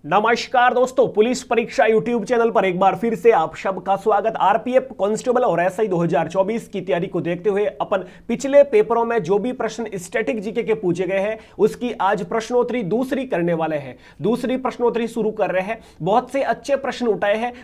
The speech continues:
जो कि पिछले पेपर में पूछे गए हैं, और उन्हीं प्रश्नों के आधार पर आपको दो हज़ार चौबीस की तैयारी को और भी मजबूत करना है, और इसमें अब की बार वृद्धि लेकर रहेंगे।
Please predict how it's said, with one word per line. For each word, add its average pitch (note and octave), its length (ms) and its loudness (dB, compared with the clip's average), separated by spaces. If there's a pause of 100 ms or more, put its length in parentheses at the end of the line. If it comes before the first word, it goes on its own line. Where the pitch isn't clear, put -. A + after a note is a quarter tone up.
जो G3 160 6
कि A3 140 -2
पिछले A#3+ 380 0
पेपर G3 300 -4
में G#3+ 220 -6
पूछे F#3 300 -4
गए C#3+ 100 -6
हैं, B2+ 220 -14 (220)
और F3 100 -2
उन्हीं C#4 260 2
प्रश्नों C4+ 360 -2
के C4+ 120 0
आधार G#3 280 2
पर A3 120 0
आपको G3+ 280 2
दो G3+ 100 4
हज़ार G#3+ 300 2
चौबीस A3 460 -4
की A3 120 -8
तैयारी F3+ 260 -4
को F#3+ 160 -4
और F3+ 180 -6
भी G3+ 140 -2
मजबूत F3 480 -4
करना D3+ 240 -6
है, F#3 200 -6 (220)
और D#3+ 180 0
इसमें F#3 360 -4
अब F3 280 -6
की A3 100 -4
बार F3 240 0
वृद्धि F#3+ 460 -2 (180)
लेकर F#3 400 0
रहेंगे। D#3+ 560 -4